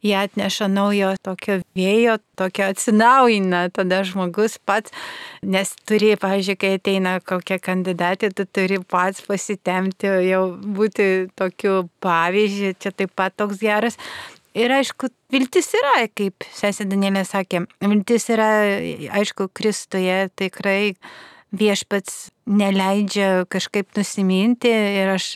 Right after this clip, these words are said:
labai dažnai meldžiuosi ir kartoju ir giedu: „Viešpats mano tautos stiprybė“,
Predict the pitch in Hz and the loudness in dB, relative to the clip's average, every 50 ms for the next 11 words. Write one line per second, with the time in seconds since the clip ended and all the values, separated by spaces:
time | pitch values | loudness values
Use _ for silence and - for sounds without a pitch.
0 | - - - - 185 190 185 185 208 214 196 196 185 185 - 190 185 185 190 190 | -8 -8 -8 -4 -4 -2 0 0 0 2 2 2 0 0 -2 -2 0 0 0 -2
1 | 196 180 - - - - - - - - 208 208 214 190 196 214 240 254 - - | -4 -8 -10 -14 -14 -14 -16 -20 -8 -2 0 2 2 2 4 4 4 4 4 4
2 | 247 226 214 208 208 208 190 - - 208 196 185 - - 226 226 233 233 226 214 | 4 4 4 4 4 2 0 0 -2 -2 -2 -2 -2 0 2 4 4 6 4 4
3 | 196 202 175 - 196 226 233 233 202 220 208 202 190 214 220 220 - - - 214 | 2 0 -4 -2 0 2 2 2 2 2 0 2 2 2 2 2 0 0 -2 -4
4 | 190 - - - 208 208 214 220 214 202 202 196 - 202 190 185 - 202 196 196 | -4 -4 -4 -2 0 2 2 2 2 2 0 0 0 -2 -2 0 0 2 2 2
5 | - - - - 175 - - 185 208 214 240 220 202 214 208 | 0 -2 -4 -4 -4 -4 -2 -2 0 0 2 2 2 2 2